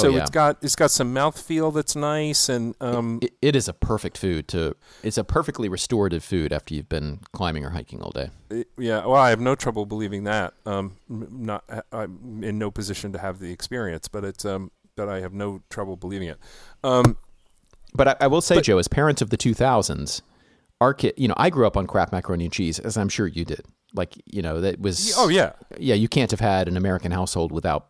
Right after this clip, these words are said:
Speaker 2: having some of these boxes.
Speaker 1: Now it's
Speaker 2: And
Speaker 1: like Annie's or
Speaker 2: So, yeah, our kids grew up on Annie's, and,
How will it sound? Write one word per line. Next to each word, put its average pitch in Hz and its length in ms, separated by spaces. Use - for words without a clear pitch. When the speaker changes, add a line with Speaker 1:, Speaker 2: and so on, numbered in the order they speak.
Speaker 2:
having 98 300
some 87 160
of 78 60
these 80 100
boxes. 113 320
Speaker 1:
Now 226 160
it's 202 140
Speaker 2:
And 147 100
Speaker 1:
like - 140
Annie's 165 840
or 123 300
Speaker 2:
So, - 200
yeah, 175 460
our 165 120
kids 165 240
grew 135 140
up - 80
on 110 100
Annie's, 113 520
and, 107 340